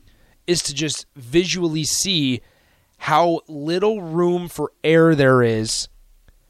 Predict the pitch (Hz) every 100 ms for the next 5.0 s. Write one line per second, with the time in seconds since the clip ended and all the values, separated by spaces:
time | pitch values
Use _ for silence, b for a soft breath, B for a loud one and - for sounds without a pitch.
0 | _ _ _ _ 156 151 156 156 156 147
1 | 139 - - 123 - - 139 131 139 131
2 | 120 123 127 117 117 104 92 - - -
3 | - 123 139 160 135 160 120 135 190 254
4 | - 151 135 135 131 - 113 117 -